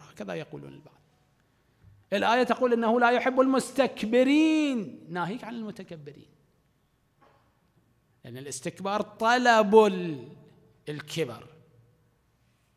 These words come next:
هذا في الطريق. البعض طبعًا نظرهم في التفسير أنه خلاف ذلك، أن المستكبر أسوأ حالًا من المتكبر.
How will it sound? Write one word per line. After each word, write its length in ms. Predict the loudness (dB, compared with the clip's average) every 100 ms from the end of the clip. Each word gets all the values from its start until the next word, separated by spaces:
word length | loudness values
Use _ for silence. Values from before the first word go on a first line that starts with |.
| _ _ _ _ -12
هذا 140 | -8
في 60 | -6
الطريق. 720 | -6 -4 -4 -2 -4 -12 -8
البعض 280 | -4 -2 -2
طبعًا 440 | -2 -4 -2 -4 -10 -14 -10
نظرهم 380 | -8 -6 -8 -8
في 80 |
التفسير 400 | -12 -14 -12 -12
أنه 220 | -10 -10 -12
خلاف 400 | -12 -14 -14 -18
ذلك، 320 | -20 -20 -20
أن 100 | -18
المستكبر 640 | -18 -16 -16 -16 -16 -16 -18 _ _ _ _ _ _ _ _ _ _ _ -8
أسوأ 600 | -6 -6 -10 -12 -16 -18
حالًا 460 | -20 -18 -16 -16 -16
من 200 | -18 -20
المتكبر. 800 | -20 -20 -20 -20 -20 -20 -20